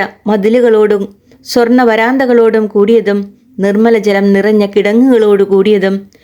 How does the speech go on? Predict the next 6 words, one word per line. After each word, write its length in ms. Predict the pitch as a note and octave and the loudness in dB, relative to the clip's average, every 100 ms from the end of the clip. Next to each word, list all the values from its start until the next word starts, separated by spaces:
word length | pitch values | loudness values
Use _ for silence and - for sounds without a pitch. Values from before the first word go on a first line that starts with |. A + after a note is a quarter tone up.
| _ _ _ - | _ _ _ -6
തടാകങ്ങൾ 580 | A#3+ A#3 C4+ C#4+ C#4 C4 | -2 0 0 0 0 0
ശോഭിക്കുന്ന 580 | B3+ A#3+ A#3+ B3+ B3+ A#3 A3 - - | 0 0 0 0 0 0 0 -6 -6
ഉദ്യാനങ്ങളോട് 680 | G3+ G#3+ B3+ B3+ A#3+ A3+ A3 | -2 0 0 2 2 2 0
കൂടിയതും 540 | A3 A3 A3+ G3 G3+ G3+ - - _ - | 0 2 2 0 -2 -6 -14 -20 _ -6
രത്നത്തൂണുകളോട് 960 | G3+ G3+ A#3 A#3 A3 A3+ B3 A3+ A3 | -6 -2 -4 -2 0 2 2 0 0
കൂടിയതും 520 | G#3+ G#3 G#3+ G#3 G#3 | 0 0 0 0 -2